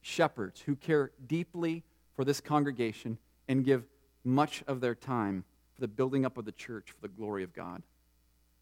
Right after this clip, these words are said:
A few things I'll share about the elders that I hope will help you know how to pray for us, even as we pray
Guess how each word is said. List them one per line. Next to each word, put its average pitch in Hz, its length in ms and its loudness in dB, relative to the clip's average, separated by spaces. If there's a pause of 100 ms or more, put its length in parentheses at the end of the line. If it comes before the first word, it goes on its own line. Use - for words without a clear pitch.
(1120)
A 123 40 -20
few 165 160 4
things 160 300 4
I'll 147 100 8
share 151 260 2
about 135 200 4
the 135 120 -4
elders 135 520 0 (1300)
that 139 100 2
I 139 80 6
hope 160 260 0
will 147 100 0
help 147 340 0
you 160 280 0
know 139 120 4
how 123 160 2
to 120 60 -4
pray 131 500 0 (160)
for 139 180 -4
us, 143 440 2
even 147 260 2
as 131 160 2
we 143 200 2
pray 127 500 2